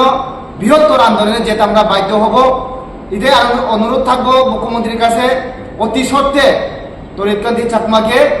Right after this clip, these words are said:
ত্রিপুরা রাজ্য থেকে বিদায় করা হোক। ত্রিপুরা রাজ্য থেকে যে কোনো রাজ্যে পাঠিয়ে দিন, আমাদের কোনো অসুবিধা নেই, কিন্তু ত্রিপুরা রাজ্যে এরকম ডিএম আমরা চাই না। যদি না হয়, তাহলে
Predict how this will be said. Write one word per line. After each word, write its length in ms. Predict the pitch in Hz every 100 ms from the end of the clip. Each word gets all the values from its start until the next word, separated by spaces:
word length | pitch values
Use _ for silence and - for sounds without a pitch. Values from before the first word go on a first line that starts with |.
| - -
ত্রিপুরা 260 | 185 202 190
রাজ্য 200 | 185 190 202
থেকে 140 | 247 254
বিদায় 240 | 180 190
করা 220 | 190 185 185
হোক। 240 | 220 - - - -
ত্রিপুরা 280 | - 180 190
রাজ্য 220 | 185 185 185 220
থেকে 200 | 233 262 220
যে 100 | 233 240
কোনো 120 | 311
রাজ্যে 280 | 277 - 240 233
পাঠিয়ে 220 | 233 233
দিন, 160 | 240 254 - -
আমাদের 220 | 185 214 233
কোনো 120 | 247 233
অসুবিধা 440 | 214 214 - 233
নেই, 200 | 233 269 - - - -
কিন্তু 240 | 214 302 320 - - -
ত্রিপুরা 300 | 233 208 220
রাজ্যে 320 | 214 214 220 233 214
এরকম 300 | 208 208 220 220
ডিএম 220 | 196 214 202
আমরা 240 | 160 175
চাই 320 | 170 175 175 175
না। 400 | 208 - - - - - - -
যদি 240 | 220 277 262
না 160 | 240
হয়, 320 | 233 233 294 - - - - -
তাহলে 220 | 226